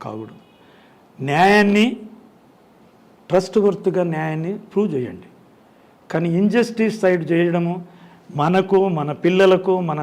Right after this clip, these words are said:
అందరికీ, పోలీస్ డిపార్ట్‌మెంట్‌కి ఒక అన్యాయం జరుగుతుందని చెప్పి నా భావన. మన నిజంగానే తెలిసి ఉండే చేస్తున్నాము. నీకు తెలివి లేక చే-, కాదు, నీకు లా ట్రైనింగ్ పోతావు, అన్నీ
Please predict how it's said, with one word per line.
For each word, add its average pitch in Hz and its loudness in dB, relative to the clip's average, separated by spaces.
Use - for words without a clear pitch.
అందరికీ, 180 -4
పోలీస్ 170 2
డిపార్ట్‌మెంట్‌కి 156 -4
ఒక - -6
అన్యాయం 180 2
జరుగుతుందని 160 -2
చెప్పి 151 -6
నా 139 -8
భావన. 135 -2
మన 139 -8
నిజంగానే 208 4
తెలిసి 247 4
ఉండే 320 4
చేస్తున్నాము. 190 0
నీకు 202 2
తెలివి 226 6
లేక 240 4
చే-, 214 2
కాదు, 190 6
నీకు 170 0
లా 196 8
ట్రైనింగ్ 233 4
పోతావు, 170 2
అన్నీ 208 2